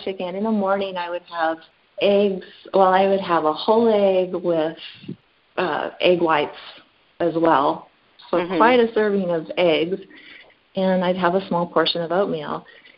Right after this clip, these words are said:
Speaker 1: And then throughout the rest of my day, which I would, this was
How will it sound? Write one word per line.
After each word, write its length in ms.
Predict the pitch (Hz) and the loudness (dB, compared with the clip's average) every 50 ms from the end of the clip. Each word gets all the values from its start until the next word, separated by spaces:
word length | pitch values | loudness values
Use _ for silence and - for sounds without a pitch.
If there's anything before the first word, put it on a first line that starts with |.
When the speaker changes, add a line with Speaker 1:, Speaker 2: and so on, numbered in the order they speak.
| _ _ _ - | _ _ _ 0
Speaker 1:
And 160 | 208 208 196 | 2 4 4
then 240 | 208 208 202 196 196 | 4 4 4 2 2
throughout 340 | - 208 214 214 214 214 214 | 2 4 4 4 4 4 4
the 100 | 180 170 | 2 4
rest 340 | 180 190 220 262 - - 233 | 4 2 2 0 0 -2 -2
of 60 | 202 | -2
my 180 | 185 165 156 | -2 -2 -4
day, 520 | 156 151 156 151 - 139 151 165 185 196 - - _ _ - | -4 -4 -4 -4 -2 -2 -2 -2 -4 -6 -10 -18 _ _ -4
which 260 | 196 190 196 196 - | -2 0 0 0 0
I 80 | 190 185 | 2 4
would, 240 | 185 180 175 180 - _ _ _ _ - - _ _ _ | 4 4 2 0 -6 _ _ _ _ -20 -20 _ _ _
this 240 | - 202 208 233 233 233 | -2 4 4 4 4 4
was 140 | - 233 233 | 2 2 2